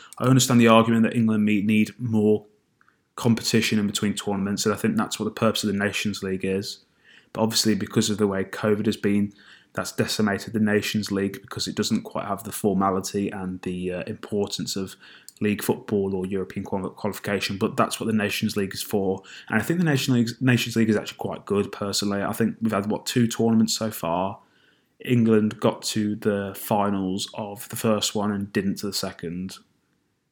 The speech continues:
I think the Nations League provides a good structure to have that in the summers that we don't have major tournaments of competition. And, you know, England lost to the Netherlands fair and square, and that was a good game, and it showed a lot about this English team and how far they had to go,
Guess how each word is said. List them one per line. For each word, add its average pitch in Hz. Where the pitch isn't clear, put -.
I -
think -
the 120
Nations 110
League 107
provides 107
a 110
good 113
structure -
to -
have 107
that 98
in 113
the 104
summers 107
that -
we 104
don't 110
have 110
major 98
tournaments -
of 110
competition. -
And, 110
you 117
know, 101
England 127
lost 131
to 131
the 123
Netherlands 123
fair 117
and 117
square, 107
and 104
that -
was 117
a 127
good 113
game, 110
and 113
it 107
showed 113
a 110
lot 95
about 113
this 117
English 107
team 101
and 107
how 117
far 110
they 110
had 107
to 113
go, 117